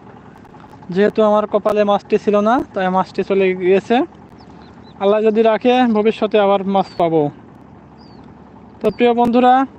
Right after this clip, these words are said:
একটু কমেন্টে জানিয়ে দিবেন আপনারা কোথা থেকে আমার লাইভে যুক্ত আছেন, আহ, কোথা থেকে আমার লাইভটি দেখতেছেন, প্লিজ একটু কমেন্টে জানিয়ে দিবেন। আমি লালপুর নাটোর থেকে আপনাদের মাঝে লাইভে আছি। মোহাম্মদ বিপুল সরকার,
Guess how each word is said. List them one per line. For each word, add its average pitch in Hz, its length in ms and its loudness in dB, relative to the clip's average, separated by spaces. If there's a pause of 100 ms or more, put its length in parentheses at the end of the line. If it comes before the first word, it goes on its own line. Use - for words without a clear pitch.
(240)
একটু 185 180 -4
কমেন্টে 220 520 0
জানিয়ে 220 220 0
দিবেন 220 320 2
আপনারা 196 320 0
কোথা 208 160 -2
থেকে 214 300 0
আমার 208 200 0
লাইভে 196 320 2
যুক্ত 196 280 -4
আছেন, 214 420 0
আহ, - 800 -4
কোথা 202 200 -2
থেকে 233 240 0
আমার 233 180 0
লাইভটি 214 340 -2
দেখতেছেন, 233 600 -2
প্লিজ 226 320 0
একটু 208 200 -2
কমেন্টে 202 420 -2
জানিয়ে 208 240 0
দিবেন। 226 300 0 (120)
আমি 190 140 -2
লালপুর 190 420 0
নাটোর 202 280 -2
থেকে 226 420 0 (420)
আপনাদের 202 440 -2
মাঝে 190 240 0
লাইভে 190 380 2
আছি। 247 340 0 (960)
মোহাম্মদ 202 480 -2
বিপুল 208 360 0
সরকার, 220 480 0